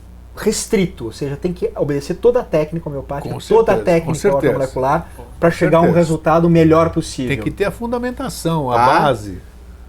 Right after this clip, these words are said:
Speaker 1: E, e nada, eh, muito, eh, associado à perfeição exata, porque tudo é um equilíbrio, né? Não existe
Speaker 2: Sim.
Speaker 1: essa perfeição.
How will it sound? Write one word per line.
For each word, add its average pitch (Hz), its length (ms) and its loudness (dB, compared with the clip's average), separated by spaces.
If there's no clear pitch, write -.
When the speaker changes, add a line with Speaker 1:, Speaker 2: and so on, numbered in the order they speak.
Speaker 1:
E, 190 220 -8
e 202 240 -2
nada, 226 400 4
eh, 226 380 4
muito, 208 420 0
eh, 143 500 0
associado 170 500 -2
à 170 40 0
perfeição 175 840 0
exata, 139 340 -2
porque 139 200 -10
tudo 180 200 -4
é 185 40 -2
um 180 40 -2
equilíbrio, 143 600 -4
né? 113 120 -12
Não 131 80 -8
existe 123 200 -6
Speaker 2:
Sim. 131 80 -8
Speaker 1:
essa - 160 -10
perfeição. 127 800 -8